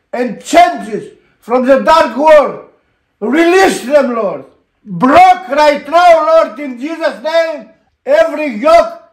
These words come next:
of bondage, every chains, unbroken chains. Loose them, Lord, in the mighty name of Jesus. Every demonic affliction, cut out. Every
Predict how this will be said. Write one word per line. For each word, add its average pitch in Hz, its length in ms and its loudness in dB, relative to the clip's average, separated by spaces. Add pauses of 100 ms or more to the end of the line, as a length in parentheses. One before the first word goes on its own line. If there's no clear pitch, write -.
of 190 320 -10
bondage, 277 560 0 (1040)
every 254 380 -6
chains, 302 480 0 (300)
unbroken 302 920 0
chains. 277 460 0 (320)
Loose 294 580 2
them, 247 260 -2
Lord, 165 280 -8 (360)
in 262 200 -8
the 302 140 4
mighty 359 500 0
name 226 260 -6
of 170 200 -8
Jesus. 151 460 -12 (340)
Every 247 380 -2
demonic 349 560 2
affliction, 262 840 -2 (600)
cut 311 220 -4
out. 359 640 2 (560)
Every 233 280 -10